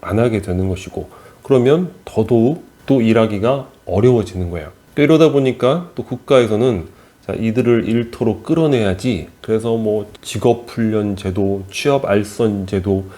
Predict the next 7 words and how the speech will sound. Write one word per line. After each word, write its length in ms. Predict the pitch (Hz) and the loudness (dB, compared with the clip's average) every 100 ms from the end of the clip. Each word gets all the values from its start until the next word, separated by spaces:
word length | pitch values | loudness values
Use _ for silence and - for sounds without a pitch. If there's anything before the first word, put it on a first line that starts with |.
| - - | -20 -10
여러 240 | 139 165 | 0 0
제도를 400 | - 123 117 185 | 2 0 2 0
만들어서 680 | 127 92 104 107 95 117 113 | 0 -2 0 0 0 -2 -2
또 80 | 120 | -10
세금을 640 | 107 156 156 151 151 190 180 - _ | -6 -4 0 2 2 0 -6 -20 _
투입을 400 | - 202 202 143 | -4 0 2 0
합니다. 380 | 131 127 - | -2 -4 -6